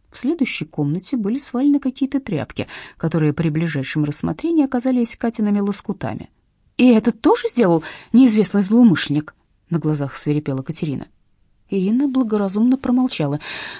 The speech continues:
«Яшенька, выйди, покажись», безуспешно взывала она. «Мы с Катей не будем ругаться». Обыскали кухню, но обнаружили только большую лужу под столом и какие-то подозрительные крошки, которые при ближайшем рассмотрении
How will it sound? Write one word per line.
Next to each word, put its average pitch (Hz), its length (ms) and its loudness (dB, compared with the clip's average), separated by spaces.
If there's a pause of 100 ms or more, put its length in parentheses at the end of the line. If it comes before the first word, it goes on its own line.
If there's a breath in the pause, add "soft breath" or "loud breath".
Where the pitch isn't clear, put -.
(100)
«Яшенька, 233 680 4 (100)
выйди, 294 360 8
покажись», 233 720 2 (260)
безуспешно 160 560 -2
взывала 156 380 0
она. 156 220 4
«Мы 240 140 6
с - 80 0
Катей 294 320 4
не 320 120 8
будем 247 300 6
ругаться». 185 560 2 (760)
Обыскали 135 440 -10
кухню, 214 420 -4 (360 loud breath)
но 170 100 2
обнаружили 170 460 2
только 202 260 -2
большую 180 400 -2
лужу 135 260 -4
под - 160 -12
столом 131 400 -6
и 131 40 -6
какие-то 165 440 -4 (360 loud breath)
подозрительные 180 680 0
крошки, - 480 -10 (440)
которые 139 340 -6
при 156 260 -2
ближайшем 139 560 -4
рассмотрении 175 640 0